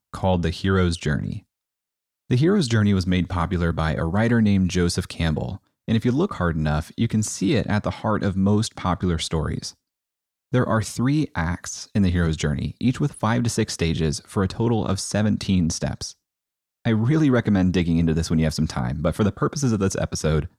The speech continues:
I'll try to hit the highlights. The three acts are departure, initiation, and return.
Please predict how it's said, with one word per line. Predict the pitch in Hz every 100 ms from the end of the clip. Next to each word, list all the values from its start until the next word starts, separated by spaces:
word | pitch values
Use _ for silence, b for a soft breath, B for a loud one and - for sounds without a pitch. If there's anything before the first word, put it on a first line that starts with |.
| _
I'll | 95
try | 92 110 110
to | 101
hit | 92 -
the |
highlights. | 87 73 - - - - _ _ _ _ _ _ _ -
The | 117
three | - 185
acts | - 85 85 - - 85
are | 85 80
departure, | - 82 - 135 - 131 123 -
initiation, | 98 90 - 87 101 - 101 98
and | - 80 80
return. | 78 - 78 69 -